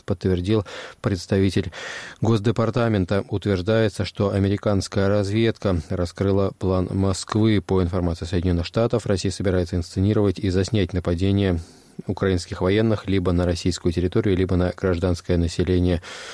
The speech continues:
Донбасса. «Нью-Йорк Таймс» пишет, что данное видео планировалось распространить, чтобы создать возмущение в российском обществе и обвинить Украину в геноциде. В Кремле отвергают такие планы.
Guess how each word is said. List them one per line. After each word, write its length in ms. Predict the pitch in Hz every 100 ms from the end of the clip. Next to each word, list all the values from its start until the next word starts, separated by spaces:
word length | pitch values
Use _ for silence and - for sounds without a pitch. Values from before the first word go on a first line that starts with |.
| - - -
Донбасса. 720 | 104 107 101 113 107 - 95 - - - - - - - - - _ _ _ -
«Нью-Йорк 280 | 107 104
Таймс» 260 | - 110 104
пишет, 240 | - 101
что 120 | 92 95
данное 260 | 95 92
видео 240 | 98 110 101
планировалось 440 | 98 95 90 85
распространить, 600 | 90 85 - - 98 113
чтобы 260 | - 98 92
создать 340 | 90 85 92
возмущение 640 | 95 90 98 - 104 90
в 40 | 82
российском 480 | 87 - 92 95 95
обществе 500 | 110 - 117 - 120
и 220 | 110 107
обвинить 480 | 92 95 95 95 -
Украину 600 | 98 95 90 92 95 90 85 -
в 140 | 90
геноциде. 840 | 92 98 101 - - 104 92 95
В 80 | 92
Кремле 540 | - 90 87 95 98 90 -
отвергают 800 | 92 - 98 85 92 87 80 - - -
такие 480 | 92 87 92 92 87 -
планы. 520 | 101 101 95 85